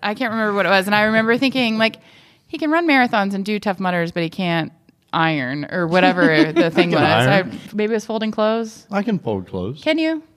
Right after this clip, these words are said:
Speaker 2: Yes. I mean, I
Speaker 1: I've,
Speaker 2: don't.
Speaker 1: I've seen your suitcase before.
Speaker 2: Yeah, I don't. I didn't before I was
Speaker 1: Okay,
Speaker 2: injured.
Speaker 1: that's enough. Now back to the point. I think that, that he is the, is a personality that I would want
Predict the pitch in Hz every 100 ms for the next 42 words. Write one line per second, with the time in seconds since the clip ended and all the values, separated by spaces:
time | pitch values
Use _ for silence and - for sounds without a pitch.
0 | - 196 104 - 285 139 120 - 185 139
1 | 262 233 214 151 - - - - - -
2 | - 185 160 143 98 117 156 151 190 160
3 | 139 - 135 254 233 247 175 151 170 196
4 | 190 143 226 254 285 294 240 202 - -
5 | 180 175 147 - - - - - _ _
6 | _ _ _ - - 254 330 359 277 233
7 | _ _ _ _ _ _ _ _ _ _
8 | _ _ _ _ _ _ _ - 226 208
9 | 196 240 233 214 - 208 196 185 - 202
10 | 185 180 202 190 170 165 180 175 170 165
11 | 170 - _ _ 214 185 170 170 175 175
12 | 165 _ _ _ 170 165 175 202 -